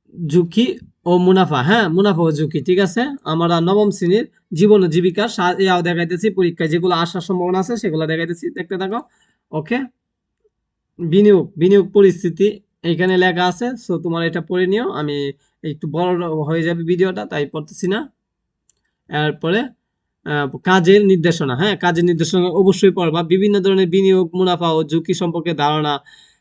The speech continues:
ঠিক আছে? এগুলা চারটা পড়বা, ঠিক আছে? এরপরে আমি পরের পৃষ্ঠায় যাই, হ্যাঁ, দেখানোর জন্য। So এই জমির মূল্য বৃদ্ধি, তারপরে ঝুঁকিহীন বিনিয়োগ, তারপরে ভবিষ্যতে দূর-, আহ, আহ, নিশ্চয়তা, এগুলা তোমরা পরে মুখস্থ করবা।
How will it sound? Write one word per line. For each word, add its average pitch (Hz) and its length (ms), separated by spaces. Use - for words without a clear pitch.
ঠিক 165 120
আছে? 190 220
এগুলা 165 380
চারটা 160 380
পড়বা, 131 380
ঠিক 160 200
আছে? 180 180
এরপরে 156 540
আমি 165 240
পরের 180 320
পৃষ্ঠায় 147 340
যাই, 127 180
হ্যাঁ, 190 160
দেখানোর 139 340
জন্য। 165 320
So 175 100
এই 170 180
জমির 190 560
মূল্য 180 280
বৃদ্ধি, 156 540
তারপরে 151 260
ঝুঁকিহীন 165 720
বিনিয়োগ, 165 460
তারপরে 151 340
ভবিষ্যতে 165 600
দূর-, 160 580
আহ, 143 260
আহ, 139 200
নিশ্চয়তা, 165 600
এগুলা 147 480
তোমরা 143 300
পরে 160 360
মুখস্থ 156 340
করবা। 151 460